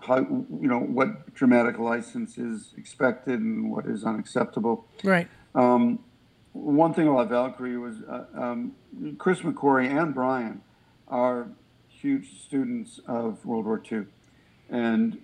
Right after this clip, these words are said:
Speaker 1: so one of the things about that story, uh, was that I think they were very, very much, uh, interested in getting the facts right and getting the story right and, and, you know, being truthful to,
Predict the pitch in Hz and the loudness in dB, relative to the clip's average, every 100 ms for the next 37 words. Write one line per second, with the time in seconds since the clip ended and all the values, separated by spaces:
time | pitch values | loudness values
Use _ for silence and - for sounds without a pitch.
0 | - - - 123 113 - 131 143 139 120 | -20 -8 0 2 2 0 4 4 4 2
1 | - 123 110 113 113 - 113 - - 113 | 0 0 0 0 -2 -2 -4 -4 -4 0
2 | 113 110 - - _ _ _ - 117 117 | 0 0 -6 -16 _ _ _ -6 -2 0
3 | 123 120 120 120 117 107 123 117 110 - | -2 -2 0 0 0 -4 -8 -6 -6 -6
4 | 123 113 123 117 - - 117 113 110 110 | -8 -4 -2 -2 -2 2 4 6 6 4
5 | - - _ _ _ - - 107 127 120 | 2 -10 _ _ _ -10 -2 4 6 6
6 | 117 113 113 - - _ _ - 117 117 | 6 8 6 2 -10 _ _ 0 2 4
7 | 117 110 110 107 - - 120 123 - 123 | 6 6 4 -2 -10 -16 -10 -6 0 0
8 | 127 113 127 110 110 - 113 107 - 120 | 0 -4 -2 -2 0 2 2 0 2 4
9 | - - - 120 113 113 - 113 117 117 | 4 0 -6 -4 -2 -2 -2 -2 0 0
10 | 107 - 123 113 113 117 117 113 107 _ | -2 -4 -2 0 0 -2 -2 -6 -10 _
11 | _ _ _ _ - 120 117 - - _ | _ _ _ _ -6 -2 -2 -4 -8 _
12 | - 117 110 101 - 123 110 107 123 110 | 0 2 2 0 2 6 6 6 4 4
13 | - 123 113 - 117 110 107 | 2 -2 -2 -6 0 2 0